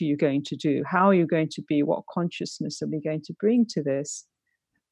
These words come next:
Um, how are we going to respond? And that's the challenge, I think. And, and that certainly, if we hadn't have had this level of, um, of sh-, of,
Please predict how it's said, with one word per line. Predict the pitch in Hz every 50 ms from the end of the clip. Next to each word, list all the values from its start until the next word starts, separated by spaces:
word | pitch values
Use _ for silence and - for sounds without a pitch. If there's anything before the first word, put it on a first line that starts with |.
| -
Um, | - 160 156 151 147 156 156 147 156 160 160
how | 185 175 180 185
are | 180
we | 170 175
going | 170 190 190 190 180
to | - - 170
respond? | 170 180 - - - 202 214 208 185 160 151 147
And | 170 175 185
that's | 180 - - - -
the | - 170 160
challenge, | - - 185 156 147 147 147 147 147 143 151 147 - - - -
I | 165 160
think. | - - 160 156 151 147 -
And, | 175 165 165 160 - -
and | 175 165 160 175
that | 185 175 - - - _ _ _ _ _ _ _ _ -
certainly, | - - - 320 294 247 208 208 196 190
if | 196 - -
we | 220 208 208 208 196
hadn't | 190 202 196 196 190
have | 190 180 -
had | - 214 196 190 185 175 -
this | - 180 175 - - -
level | 160 190 196 190 190 180 170
of, | 165 165 160 160 - - - _ _ _
um, | - 165 165 170 160 160 165 160 170 - _ _ _ _ _ _ _ _ _ _ _ _ _ _ _ _ _ _ _ _
of | 180 170 160 160
sh-, | - - - - - - -
of, | 175 160 156 156 151